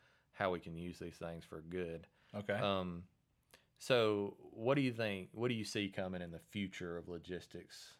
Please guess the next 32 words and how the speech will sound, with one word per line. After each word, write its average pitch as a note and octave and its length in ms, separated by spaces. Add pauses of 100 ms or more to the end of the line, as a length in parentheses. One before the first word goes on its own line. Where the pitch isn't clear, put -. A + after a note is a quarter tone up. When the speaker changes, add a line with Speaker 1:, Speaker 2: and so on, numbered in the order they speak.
(400)
Speaker 1:
Obviously, G2 720 (840)
using G2+ 460
more F#2 220
technologies, F2+ 840
right? F#2 220
We G2 140
already A2 260
see A2 240
how G2+ 160
Amazon F#2+ 420
has F2+ 160
integrated F#2+ 720 (880)
u-, G#2 300
using G#2 720
people, A2+ 380
but F2+ 200
also A2+ 380
technology. E2+ 760 (120)
But F#2+ 80
as G2 260
technologies F#2 640
increase, G2 400
I F2 60
think F2+ 180
we'll F2 140
use E2+ 200
more F#2+ 240
technology. D#2+ 560
What E2+ 120
do E2+ 60
you E2+ 60
think? E2 160